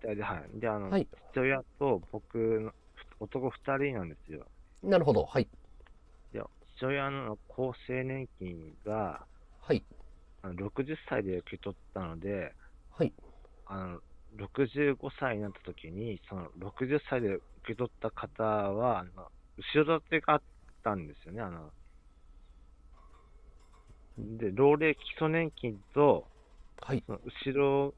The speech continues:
Speaker 1: の保証が、保証みたいな感じで、なんか、年金課の人に聞かれたんですけども。
Speaker 2: はい。
Speaker 1: で、その、六十五になった途端に、老齢基礎年金だけになってしまったんですよ。
Speaker 2: 老齢基礎年金っていうのを受け取ってらっしゃるんですね、今。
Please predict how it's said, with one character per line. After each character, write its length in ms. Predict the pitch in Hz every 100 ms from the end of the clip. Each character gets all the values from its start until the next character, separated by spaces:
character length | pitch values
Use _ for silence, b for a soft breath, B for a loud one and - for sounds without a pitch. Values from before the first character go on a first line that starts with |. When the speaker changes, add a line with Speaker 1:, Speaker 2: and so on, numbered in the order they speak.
| -
Speaker 1:
の 160 | 135 123
保 220 | - 131 -
証 140 | 170 170
が、 160 | 170 -
保 200 | - 135 -
証 180 | 185 185
み 140 | 185
た 100 | -
い 20 |
な 100 | 120
感 180 | 104 95
じ 60 | 98
で、 140 | 98
な 80 | 104
ん 20 |
か、 180 | - 90
年 240 | 113 135 -
金 160 | 147 143
課 180 | -
の 100 | 143
人 180 | 135 -
に 160 | 117 92
聞 140 | -
か 100 | 113
れ 80 | 101
た 100 | 110
ん 60 | 92
で 80 | 78
す 100 | -
け 100 | 80
ど 140 | 85
も。 260 | 92 104 - - - - - - -
Speaker 2:
は 200 | - 160
い。 160 | 127 - - - - - - - - - - - -
Speaker 1:
で、 100 | 101
そ 120 | 107
の、 140 | 98 -
六 300 | 104 - 135
十 180 | 143 139
五 180 | 151
に 100 | 151
な 140 | 143 135
っ 20 |
た 180 | - 123
途 80 | 123
端 240 | - 131
に、 160 | 123 98
老 140 | 135 147
齢 180 | 151 135
基 140 | -
礎 200 | - 160
年 200 | 160 170
金 260 | - 120 101
だ 120 | 95
け 180 | - 151
に 80 | 139
な 60 | 104
っ 40 |
て 100 | 85
し 120 | -
ま 80 | 87
っ 20 | -
た 60 | 87
ん 60 |
で 60 | 78 -
す 80 | 85
よ。 200 | 76 - - - - - - - -
Speaker 2:
老 260 | 143 156 165
齢 220 | 160 165
基 40 |
礎 160 | - 185
年 220 | 190 196
金 180 | 190 208
っ 20 |
て 100 | 214
い 40 | 220
う 100 | 233
の 100 | 208
を 60 |
受 120 | 135
け 40 | 143
取 120 | 139
っ 20 |
て 80 | 139
ら 100 | 131
っ 20 |
し 80 | -
ゃ 40 | 123
る 80 |
ん 40 | 95
で 40 |
す 160 | 87 170
ね、 120 | 233
今。 220 | 107 95